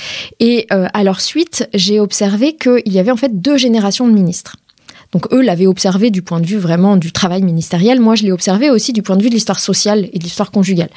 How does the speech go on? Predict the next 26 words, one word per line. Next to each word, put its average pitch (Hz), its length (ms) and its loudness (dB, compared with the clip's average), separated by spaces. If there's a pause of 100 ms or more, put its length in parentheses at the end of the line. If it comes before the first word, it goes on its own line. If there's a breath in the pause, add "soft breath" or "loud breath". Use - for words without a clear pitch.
(320 loud breath)
C'est-à-dire 220 400 -2
que 226 340 0
pour 240 140 -2
la 202 80 0
première 302 340 -2
génération 233 420 0
de 262 60 4
ministres, 226 480 2
ce - 160 -2
sont 208 160 2
ceux 302 220 0
qui 277 180 -8
sont 254 460 -2
ministres 240 420 4
pour 226 140 -2
la 190 80 0
première 254 500 -4
fois 262 240 -4
de 214 100 -2
leur 170 120 -2
vie, 240 160 0
de 202 60 -2
leur 180 120 -2
famille, 208 500 0
en 170 60 -12
fait. - 240 -18